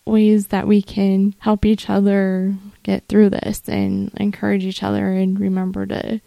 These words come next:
take that time to reflect on God's goodness and praying and his word. So thanks for letting <laughs> me do this with you.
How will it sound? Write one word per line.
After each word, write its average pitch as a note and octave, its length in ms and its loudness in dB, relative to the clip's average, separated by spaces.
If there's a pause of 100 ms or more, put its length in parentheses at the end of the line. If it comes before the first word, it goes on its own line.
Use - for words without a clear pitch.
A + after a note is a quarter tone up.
(140)
take G#3 240 -8
that - 180 -10
time G3 320 0
to F#3+ 160 0
reflect F#3+ 560 -4
on G3 280 -4 (160)
God's F#3+ 300 -6
goodness F#3+ 600 -4
and F#3 580 -4
praying F#3 680 -4
and G3+ 220 -6
his G3+ 280 -6
word. G3 520 -6 (300)
So G3 420 -8 (120)
thanks A3 260 -10
for A#3 340 -12 (100)
letting A3+ 360 -4 (100)
<laughs> - 100 -14
me C4+ 60 -6
do A#3 320 -4
this A3 220 -8
with G#3+ 180 -12
you. A3+ 200 -4